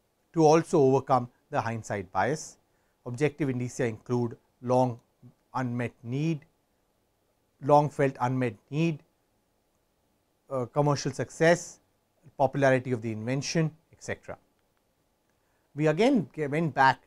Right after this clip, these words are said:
to the chair example and found that the, the concept of pat-, in obviousness is very subjective. It depends on who is considering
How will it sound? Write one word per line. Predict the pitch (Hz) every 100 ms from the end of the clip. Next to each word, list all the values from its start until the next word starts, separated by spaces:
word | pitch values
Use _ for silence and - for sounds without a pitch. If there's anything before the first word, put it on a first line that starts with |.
| _
to | 135
the | 131
chair | - 120
example | 110 98 107 101 - 202 262 _ _ _
and | 127 123
found | 143 139 165 143
that | 135 131 _ _ _ _ _ _ _ _
the, | 139 131 117 _
the | -
concept | - 156 160 180 -
of | 135 -
pat-, | 120 120 - _
in | 139 131 -
obviousness | 127 123 147 147 143 - -
is | 113
very | 120 123
subjective. | 120 95 - 107 - 185 196 _ _ _ _ -
It | 127
depends | 135 156 156 160 - - _ -
on | 131 113 -
who | 233 233 156 - _ _ 165
is | 151
considering | 160 143 - 156 165 135